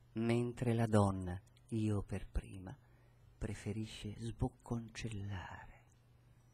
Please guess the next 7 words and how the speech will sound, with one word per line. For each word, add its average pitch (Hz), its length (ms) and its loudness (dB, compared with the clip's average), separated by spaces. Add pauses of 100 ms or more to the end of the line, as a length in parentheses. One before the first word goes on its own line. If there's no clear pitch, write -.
Il 107 240 2
sesso - 680 -2
divora, 107 640 -2 (680)
l'amore 101 560 2
sbocconcella. 95 1160 0 (880)
Il 110 200 0
sesso - 720 -4